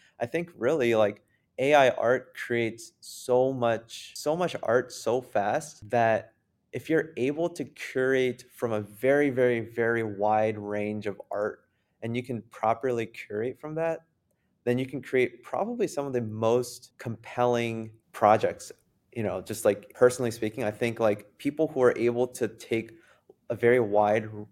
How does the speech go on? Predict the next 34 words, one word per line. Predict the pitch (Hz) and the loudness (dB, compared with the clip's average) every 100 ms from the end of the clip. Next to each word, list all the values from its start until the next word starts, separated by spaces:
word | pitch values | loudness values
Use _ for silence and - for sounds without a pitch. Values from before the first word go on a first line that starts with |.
| _ | _
array | 117 104 101 101 107 107 - | -4 -2 0 2 0 -2 -6
of | 107 - | -6 -4
outputs | 107 104 - 101 92 - - | -2 -2 -4 -8 -8 -14 -10
and | 107 | -4
then, | 110 107 | -4 -2
like, | 104 104 | -4 -6
curate | - 120 113 - | -4 0 0 -2
them | 107 | -6
into | 104 - | -6 -6
a | |
series | 95 - 104 107 101 104 - - _ - | -6 -4 -2 0 0 -4 -12 -18 _ -4
have | 123 127 | -2 -2
some | 160 | -6
of | 196 | -4
the | |
most, | 143 120 127 - - _ | 0 2 0 -4 -18 _
like, | 120 117 | -4 -4
compelling | - 110 - 120 123 123 120 | -6 -12 -4 -2 -2 -4 -8
series | - 110 110 107 104 - _ - | -6 -4 -2 -4 -8 -14 _ -6
on | 110 101 104 | -4 -4 -4
OpenSea | 113 104 104 101 98 | -4 -2 -6 -8 -6
that | 98 | -6
I | 98 | -6
see. | - - - - _ _ | -8 -14 -14 -16 _ _
You | 110 | -4
know, | 104 101 | -4 -2
I | 113 | -6
think, | - 131 131 _ - | -4 -6 -6 _ -12
I | 139 | -6
can't | 180 175 | -2 -2
remember | 147 135 131 | 0 2 4
her | 113 | 4
name, | 107 101 98 | 2 -2 -2
but | 98 101 | 2 2